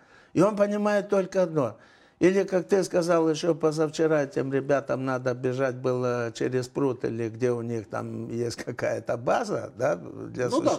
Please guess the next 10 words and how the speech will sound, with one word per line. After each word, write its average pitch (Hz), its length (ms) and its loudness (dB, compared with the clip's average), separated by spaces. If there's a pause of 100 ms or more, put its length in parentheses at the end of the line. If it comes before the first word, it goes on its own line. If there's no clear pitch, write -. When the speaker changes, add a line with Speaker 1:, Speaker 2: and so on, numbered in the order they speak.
(100)
Speaker 1:
существования. 175 500 2
Speaker 2:
прятаться, 135 320 -6
да. 135 160 -4 (240)
Speaker 1:
Вот. 147 340 6 (420)
<clears throat> - 560 4
Или 247 300 4
это 247 220 2
говорит 202 540 2
о 180 60 4
том 196 360 0